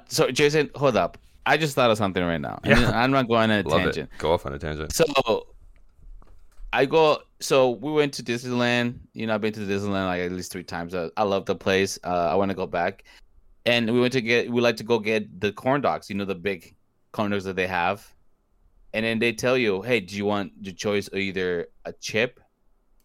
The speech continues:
Speaker 1: or a cutie?" Why?
Speaker 2: <laughs> What do you mean, why?
Speaker 1: I just don't get it. Why?
Speaker 2: Why are they offering both?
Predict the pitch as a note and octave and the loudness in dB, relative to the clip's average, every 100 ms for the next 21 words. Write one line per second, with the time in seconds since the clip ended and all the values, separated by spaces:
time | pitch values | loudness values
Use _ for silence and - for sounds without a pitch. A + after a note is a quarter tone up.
0 | _ _ _ _ G2 F#2+ - - B2 G2 | _ _ _ _ -6 -6 -6 -4 -2 -2
1 | D2+ _ _ _ _ _ _ _ _ _ | -10 _ _ _ _ _ _ _ _ _
2 | _ _ _ _ F2 A#2 C#3+ F2 - _ | _ _ _ _ 2 2 2 -2 -12 _
3 | _ _ _ _ _ _ _ _ _ - | _ _ _ _ _ _ _ _ _ -10
4 | A#2+ - - - - - - E2+ E2 D2+ | -2 -2 -2 -4 -10 -16 -14 -8 -6 -6
5 | C2+ B1+ B1+ B1 - - - - - - | -6 -8 -10 -10 -12 -18 -20 -20 -20 -20
6 | - - - - G#2 G2+ A2 A#2+ G#2+ A2 | -20 -20 -20 -10 -8 -6 -4 -2 -2 0
7 | A2 F#2+ F2+ C3 G2 E2+ - - - _ | 2 2 2 2 0 -4 -14 -20 -20 _
8 | _ _ _ _ _ _ _ - E2 E2 | _ _ _ _ _ _ _ -14 -12 -6
9 | D#2+ E2 F2+ F2+ D#2+ D#2 - E2+ D2+ C#2+ | 4 6 6 4 4 2 2 -2 -2 0
10 | G#2+ F4 - | 0 0 -8